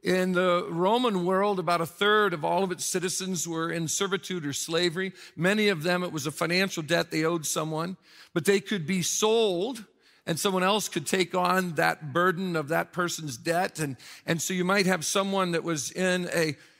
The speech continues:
a slave market being sold, and someone else would walk by. And if they had mercy on that person who owed that debt, who, or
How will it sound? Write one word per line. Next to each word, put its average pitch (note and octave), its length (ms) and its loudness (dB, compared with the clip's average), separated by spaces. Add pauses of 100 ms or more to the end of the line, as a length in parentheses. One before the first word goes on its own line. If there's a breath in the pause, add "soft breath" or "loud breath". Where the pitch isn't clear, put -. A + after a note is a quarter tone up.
(100)
a D#3 100 0
slave G3+ 440 2
market F3 440 0
being E3+ 240 -2
sold, G3 680 0
and D3+ 160 -6
someone G3 220 -2
else G3+ 260 0
would E3+ 120 -2
walk D#3+ 320 -2
by. F#3 360 4
And D#3+ 160 -6
if D#3 80 -8
they F3 80 0
had D#3 100 0
mercy G3 580 -2
on E3 140 -4
that D#3+ 240 -4
person F#3+ 460 -4
who C#3+ 180 -4
owed F#3 200 0
that D3+ 180 -2
debt, E3+ 240 2
who, D#3+ 320 -4
or D3+ 420 -6